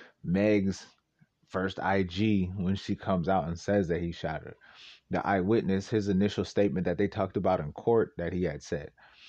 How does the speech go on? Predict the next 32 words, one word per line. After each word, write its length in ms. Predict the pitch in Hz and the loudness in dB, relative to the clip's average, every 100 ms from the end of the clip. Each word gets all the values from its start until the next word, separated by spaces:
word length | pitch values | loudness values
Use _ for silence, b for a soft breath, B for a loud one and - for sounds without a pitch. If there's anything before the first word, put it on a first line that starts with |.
| B B B - | B B B -2
He 140 | 113 | -2
said 220 | 107 107 98 | 0 2 2
he, 100 | 98 | 2
when 180 | 92 | 2
he 120 | 101 120 | 2 4
looked 260 | 104 95 | 2 2
out 160 | 95 92 | 0 2
the 80 | 92 | 2
window, 260 | 95 98 | 2 2
it 80 | 82 | 0
was 180 | 92 - | -2 -4
two 220 | - 107 | -4 -2
girls 320 | 92 104 98 | 2 2 2
out 180 | 92 87 | 0 0
there, 140 | 85 | -2
they 120 | 85 85 | 0 0
were 80 | |
yelling. 520 | 80 85 98 85 76 - _ _ _ b b b b b _ _ | 0 0 0 0 -6 -12 _ _ _ b b b b b _ _
And 140 | - 92 | 0 2
then 100 | 92 | 2
they 120 | 90 | 0
started 420 | - 90 78 - | 0 -2 -2 -8
fighting. 640 | - 98 101 85 80 90 - _ _ _ B B B | -2 2 2 0 -2 -8 -14 _ _ _ B B B
And 160 | 85 90 | 0 4
then 180 | 101 | 6
the 100 | 92 | 4
driver, 500 | 85 90 95 104 90 | 2 0 2 4 2
the 120 | 85 85 | 0 -4
security 460 | - - 110 101 | -8 0 2 2
guard, 300 | 90 80 80 | 2 0 0
got 180 | 80 82 | 0 0
out. 340 | 80 73 - | 0 -2 -10